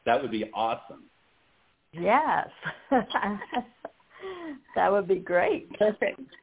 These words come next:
Speaker 2: So thank you.
Speaker 3: All right. Thanks for calling in.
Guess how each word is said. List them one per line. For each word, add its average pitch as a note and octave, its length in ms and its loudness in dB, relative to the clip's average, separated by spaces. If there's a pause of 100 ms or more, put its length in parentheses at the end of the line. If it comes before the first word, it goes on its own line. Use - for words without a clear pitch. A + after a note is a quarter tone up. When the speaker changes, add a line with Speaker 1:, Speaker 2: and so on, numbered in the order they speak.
(120)
Speaker 2:
So G3+ 300 4
thank A3 300 -2
you. E3 260 -6 (1300)
Speaker 3:
All G#3 100 4
right. A#3 320 2
Thanks A#3 220 -6
for C4+ 80 -6
calling B3+ 360 2
in. B3+ 280 -2